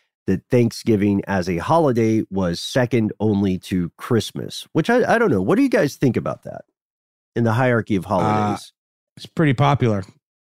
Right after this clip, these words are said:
Speaker 2: in terms of, like, the big family gathering and one that is given a lot of precedent, you know, in workplace situations,
Speaker 1: Uh,
Speaker 2: you
Speaker 1: that's
Speaker 2: know,
Speaker 1: true.
Speaker 2: in terms of definitely having to have it off. I would say they're neck and neck.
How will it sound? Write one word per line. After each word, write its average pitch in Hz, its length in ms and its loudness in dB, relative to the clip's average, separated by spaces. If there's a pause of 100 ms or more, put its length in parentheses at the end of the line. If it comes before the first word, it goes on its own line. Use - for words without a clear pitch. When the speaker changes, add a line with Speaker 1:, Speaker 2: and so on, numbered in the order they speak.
(200)
Speaker 2:
in 107 100 -8
terms 117 260 0
of, 113 120 2
like, 107 160 4
the 107 100 2
big 110 400 2
family 110 400 -2
gathering 104 500 -2 (380)
and 110 200 0
one 110 180 2
that 104 160 0
is 104 200 -4
given 101 340 2
a 101 60 2
lot 101 220 2
of 92 140 -2
precedent, 101 540 0
you 110 80 -2
know, 95 260 0
in 98 200 -2
workplace 104 600 0
situations, 90 720 -4
Speaker 1:
Uh, 104 100 4
Speaker 2:
you 104 140 4
Speaker 1:
that's 95 120 0
Speaker 2:
know, - 60 -14
Speaker 1:
true. 82 100 -6
Speaker 2:
in 78 60 -2
terms 95 200 -2
of 90 140 -4
definitely 98 500 -2
having 92 280 -2
to 90 60 -2
have 95 200 -2
it 90 80 -2
off. 92 320 -6
I 107 100 -2
would 104 140 0
say 107 140 -2
they're 95 180 2
neck 95 220 -2
and 98 100 0
neck. 113 240 0